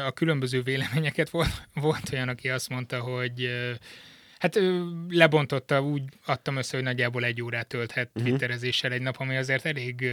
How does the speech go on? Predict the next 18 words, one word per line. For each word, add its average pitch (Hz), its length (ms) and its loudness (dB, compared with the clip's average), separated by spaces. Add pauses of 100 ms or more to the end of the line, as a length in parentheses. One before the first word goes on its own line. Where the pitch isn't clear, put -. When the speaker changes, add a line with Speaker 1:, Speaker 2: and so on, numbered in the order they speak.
Speaker 1:
elég 127 200 0
Speaker 2:
Ez 120 120 0
Speaker 1:
hosszú 135 240 0
Speaker 2:
elég, 123 120 -2
Speaker 1:
idő. 123 80 -2
Reggel 139 220 2
Speaker 2:
elég 135 120 6
Speaker 1:
fel 135 140 2
Speaker 2:
sok. 101 100 0
Speaker 1:
kell, 127 120 0
megnézi 131 420 -2
a 123 40 -2
twittereit, 123 580 -4
este 131 280 0
is, 123 300 -2
napközben 127 500 -4
néhányszor, 123 640 -4
ö, 120 260 -6